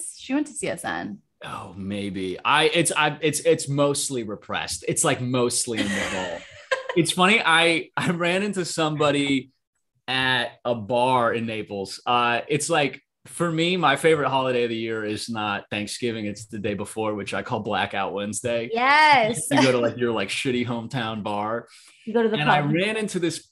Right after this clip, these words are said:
Speaker 2: person who, who I guess presumably was in my class at C S N. Um, and, um, I'm,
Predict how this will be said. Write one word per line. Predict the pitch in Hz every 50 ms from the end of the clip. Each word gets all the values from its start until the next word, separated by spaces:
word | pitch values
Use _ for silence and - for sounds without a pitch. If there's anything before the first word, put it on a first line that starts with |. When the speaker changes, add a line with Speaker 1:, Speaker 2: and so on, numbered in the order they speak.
| _ -
Speaker 2:
person | - 175 165 165 151 - - 139 127 120
who, | 117 123 123 123 120 113
who | 107 120 123 120
I | 120 117 120
guess | 123 127 - -
presumably | - - 143 131 104 135 147 151 151 135 120 123 123 120
was | 113 117 110
in | 123 117
my | 113 107 104
class | 101 - 120 110 110 110 110 -
at | 107 -
C | - - 113 104
S | 98 98 -
N. | - 95 95 92 90 85 82 85 - _ _ _ _ _ _ _ _ -
Um, | 110 107 107 104 101 101 98 98 95 92 90 87 85 101 - _ _
and, | 107 107 104 107 101
um, | 107 104 98 98 92 95 92 - -
I'm, | 98 98 101 101 101 98 -